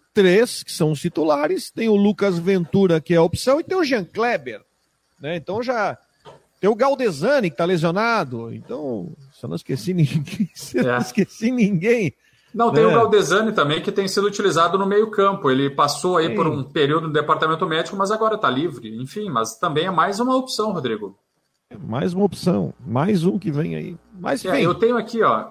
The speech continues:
Speaker 2: eu tenho, eu, eu tô, eu tô vendo aqui também que o, o Matheus, claro, ele é, a origem dele é como volante, né? O jogador que joga no meio campo,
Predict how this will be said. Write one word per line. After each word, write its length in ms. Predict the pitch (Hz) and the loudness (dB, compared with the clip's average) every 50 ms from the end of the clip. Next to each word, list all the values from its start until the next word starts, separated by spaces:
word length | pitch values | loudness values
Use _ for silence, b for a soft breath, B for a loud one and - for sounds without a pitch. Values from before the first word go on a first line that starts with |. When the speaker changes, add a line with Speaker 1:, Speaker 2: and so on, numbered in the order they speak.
| - - | -8 -4
Speaker 2:
eu 180 | 151 151 151 151 | -2 -2 0 0
tenho, 240 | 160 - 214 214 | 0 -2 -2 0
eu, 180 | - 151 147 156 | 0 2 2 2
eu 140 | 147 156 160 | 2 0 0
tô, 180 | 156 208 208 | 0 0 0
eu 120 | 180 170 170 | 0 0 0
tô 160 | - 214 180 | -2 -2 -2
vendo 280 | 135 139 160 180 165 131 | -2 -2 -4 -2 -2 -2
aqui 200 | 120 - 147 139 | -4 -4 -6 -6
também 440 | 143 131 117 110 113 123 151 160 | -4 -4 -4 -2 -2 -2 -2 -4
que 140 | 135 - 139 | -8 -6 -2
o, 80 | 131 127 | -2 -2
o 380 | 123 123 120 117 104 123 120 | 0 -2 -4 -4 -6 -6 -2
Matheus, 440 | 123 131 127 120 - 143 143 151 151 | -2 -2 -2 -2 -2 -2 -2 -2 -2
claro, 320 | 151 - 185 170 151 131 120 | -2 0 2 2 2 2 0
ele 200 | 120 127 139 143 | 0 0 0 0
é, 120 | 131 123 | 0 0
a 220 | 117 113 110 113 | -2 -2 0 0
origem 460 | 120 127 131 131 147 165 156 165 135 123 | 2 2 2 2 0 -2 -2 -4 -6 -4
dele 320 | 113 113 120 139 165 170 | -2 -2 -2 -2 -2 -2
é 100 | 139 127 | -2 -2
como 300 | 139 - - 156 151 151 | -2 -2 -4 -4 -4 -4
volante, 640 | 127 127 127 110 104 107 117 143 170 175 - - 120 | -2 0 0 0 0 0 -2 -2 -2 -6 -10 -12 -12
né? 100 | 107 104 | -10 -8
O 80 | 110 110 | -8 -6
jogador 440 | 110 120 113 113 107 113 120 120 - | -4 -4 -2 -2 -2 -2 -4 -6 -6
que 120 | - 127 | -8 -6
joga 320 | 113 127 117 127 139 139 | -4 0 0 0 0 0
no 200 | 123 123 131 165 | -2 -4 -4 -6
meio 280 | 180 170 160 160 151 135 | -6 -4 -4 -4 -4 -4
campo, 480 | - _ - 127 135 160 165 - 143 | -6 _ -2 -2 -2 -2 -4 -10 -18